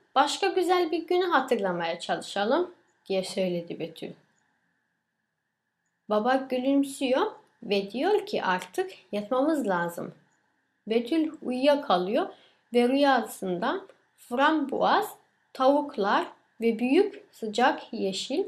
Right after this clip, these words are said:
kolunda bir delikli kazak görüyor. Yeşil kazak tavukla beraber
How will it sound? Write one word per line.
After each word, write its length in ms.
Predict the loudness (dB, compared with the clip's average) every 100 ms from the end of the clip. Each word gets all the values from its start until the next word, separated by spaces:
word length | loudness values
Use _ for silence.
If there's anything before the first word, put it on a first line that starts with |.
| -6 _ _ _
kolunda 500 | 0 2 4 2 0
bir 140 | -2 0
delikli 560 | 2 2 -2 -4 -6
kazak 480 | 0 0 2 0 0
görüyor. 340 | 0 0 -2 -8 _ _ _ _ _ _ _ _
Yeşil 460 | 0 2 0 -2 -4
kazak 380 | -10 -8 -8 -10 _ -4
tavukla 580 | -2 -2 -6 -4 -2
beraber 520 | 0 0 0 4 4